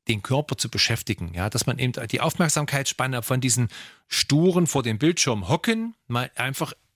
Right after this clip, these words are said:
in ein Rumlaufen, in ein Zuhören geht. Und wenn man das dem Konferenzteilnehmer oder sein, in der Regel sind's ja meistens Kollegen, ja, das, oder seinem Geschäftspartner sagt, „Pass auf, mein Lieber, äh,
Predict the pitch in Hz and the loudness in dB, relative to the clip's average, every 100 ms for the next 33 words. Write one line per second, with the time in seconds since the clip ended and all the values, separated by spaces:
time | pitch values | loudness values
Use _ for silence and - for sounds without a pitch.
0 | _ 123 120 104 98 95 185 220 180 165 | _ -2 -2 -2 -2 2 4 6 6 4
1 | 170 147 131 123 120 - 170 143 117 95 | 2 2 0 0 0 4 6 6 4 0
2 | 92 104 113 - - - - 110 143 196 | -6 -8 -10 -12 -18 -20 -4 2 2 2
3 | 180 - - 139 123 113 120 110 113 214 | 2 0 0 0 0 0 -2 0 0 0
4 | - 208 202 170 117 110 104 110 110 - | 0 0 2 4 2 2 0 0 0 -2
5 | 107 98 98 113 98 110 104 101 110 113 | -2 0 0 0 2 2 2 2 0 0
6 | - 95 107 147 165 156 - - - _ | 2 2 4 4 4 0 -4 -18 -20 _
7 | 95 110 - - 113 120 110 101 104 101 | -2 -2 -4 -4 -2 0 0 0 0 -2
8 | 101 - 139 - - 139 - 123 117 113 | 0 0 0 -4 -4 -2 0 0 0 0
9 | 151 151 135 135 131 127 120 | 0 2 2 0 0 0 -2